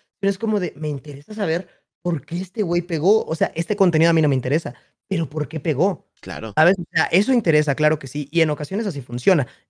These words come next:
Speaker 1: Es literal o cuestión de suerte o literalmente, a-, o sea, e-, esto lo hablé una vez con un streamer al cual le mando un beso, que admiro mucho, que es Juan, que él me dijo, "Amigo,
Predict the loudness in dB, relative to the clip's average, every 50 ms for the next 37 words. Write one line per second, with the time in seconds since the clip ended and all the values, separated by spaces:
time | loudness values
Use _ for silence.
0 | _ 2 2 4 4 4 4 4 6 6 6 6 4 2 0 0 0 2 2 -2
1 | -2 0 0 2 2 4 4 4 2 4 4 2 2 2 0 0 2 4 4 2
2 | 0 -4 -10 _ _ _ _ _ _ -6 -4 0 2 4 4 6 6 4 4 4
3 | 4 2 2 2 2 0 2 4 2 4 4 2 2 0 -6 _ _ _ _ _
4 | _ _ _ _ -16 -10 -4 -4 -2 0 2 2 4 4 4 4 2 2 4 4
5 | 2 2 0 0 0 2 2 2 2 0 0 0 0 2 4 2 2 2 2 0
6 | 0 2 2 0 0 -2 -2 0 0 2 2 2 2 2 2 2 2 0 -2 -2
7 | -2 -4 -2 -2 -2 -4 -4 -6 -8 -10 -12 -14 -8 -6 -6 -6 -6 _ _ _
8 | _ _ _ _ _ _ _ _ 0 2 2 2 2 0 0 0 0 0 0 -2
9 | -2 -2 -6 -12 _ _ _ _ _ _ _ _ _ _ -2 2 4 6 6 6
10 | 6 4 0 -4